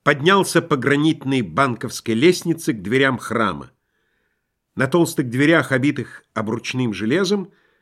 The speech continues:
рассаженные по квадратикам барельефные святые обменивались воздушными поцелуями или показывали руками в разные стороны, или же развлекались чтением толстеньких книг,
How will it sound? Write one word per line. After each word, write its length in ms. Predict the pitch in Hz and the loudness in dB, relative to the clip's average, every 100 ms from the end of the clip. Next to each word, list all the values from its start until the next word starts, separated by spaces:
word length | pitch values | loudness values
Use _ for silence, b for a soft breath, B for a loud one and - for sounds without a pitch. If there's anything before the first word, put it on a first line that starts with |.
| _ _ _ _ _ _ | _ _ _ _ _ _
рассаженные 720 | - 127 - 165 127 135 127 | -6 -4 2 2 2 0 0
по 140 | 127 | -4
квадратикам 680 | 104 123 123 139 127 110 110 | -4 -2 2 2 2 -4 -6
барельефные 640 | 87 131 131 123 123 123 120 | -2 0 0 0 -2 -2 -4
святые 540 | - 113 110 156 202 | -2 -4 0 0 2
обменивались 840 | 208 123 104 131 165 165 156 151 - | 0 -2 -2 0 2 2 2 0 -2
воздушными 580 | 117 113 139 - 131 123 | -6 -4 -6 -4 -6 -6
поцелуями 840 | 123 - 143 143 123 92 78 - b b b b b b | -8 -6 -2 0 0 -2 -8 -14 b b b b b b
или 160 | - 214 | -2 -2
показывали 600 | 202 156 185 170 180 175 | 0 2 2 4 4 4
руками 520 | 151 131 107 143 139 | 4 2 2 2 2
в 80 | 127 | -2
разные 420 | 123 143 131 139 | 0 0 0 -2
стороны, 800 | 131 - 147 135 117 104 95 90 - | -2 -4 0 2 2 -2 -4 -8 -4
или 220 | 147 196 | 0 0
же 140 | 147 | 2
развлекались 600 | 156 123 131 139 147 143 127 | 2 0 -2 0 2 0 -2
чтением 640 | - - 135 120 120 107 | -8 -2 0 0 0 -2
толстеньких 760 | - 117 104 - 98 98 92 | -4 -6 -6 -8 -8 -8 -10
книг, 360 | - 170 233 | -4 -2 -4